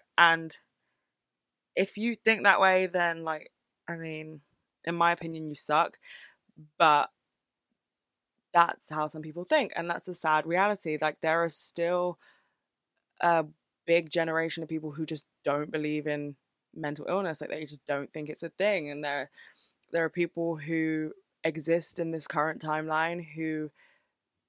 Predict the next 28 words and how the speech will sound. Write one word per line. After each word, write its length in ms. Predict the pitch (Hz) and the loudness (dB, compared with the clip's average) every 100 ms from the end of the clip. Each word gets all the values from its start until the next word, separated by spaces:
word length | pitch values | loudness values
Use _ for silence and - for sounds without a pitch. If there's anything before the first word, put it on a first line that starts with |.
| _ _ | _ _
will 240 | 165 165 175 | -8 -2 2
never, 360 | 160 160 165 - - | 4 4 2 2 6
ever, 300 | 165 165 - _ - | 6 6 0 _ 6
ever 220 | 175 170 | 6 8
understand 680 | 160 160 160 151 156 151 156 | 4 2 -2 -2 2 2 2
why 180 | 151 151 | 2 2
a 80 | 151 | 2
vote 240 | 147 151 | -2 -4
for 100 | - | -6
Trump 260 | - 151 147 | -8 -8 -6
is 120 | 156 | -6
a 60 | 151 | -4
vote 220 | 147 156 | -2 -2
for 80 | 156 | -2
racism 460 | 151 151 160 147 147 | -2 -2 -4 -6 -8
and 80 | |
a 40 | 143 | -6
vote 220 | 143 - | -4 -4
for 80 | 156 | -6
sexism. 500 | - - - 151 147 | -8 -8 -10 -10 -10
Like, 160 | 147 - - - _ _ _ - - _ _ _ - | -10 -10 -20 -20 _ _ _ -20 -20 _ _ _ 0
there 160 | 196 190 | 6 6
are 80 | |
people 480 | 185 - 190 208 196 | 6 2 -2 0 -2
who 120 | 175 | 0
exist 400 | 180 160 202 214 | 0 0 -4 -4
like 220 | 214 165 - | -2 -4 -4
that 320 | 151 151 | -2 -2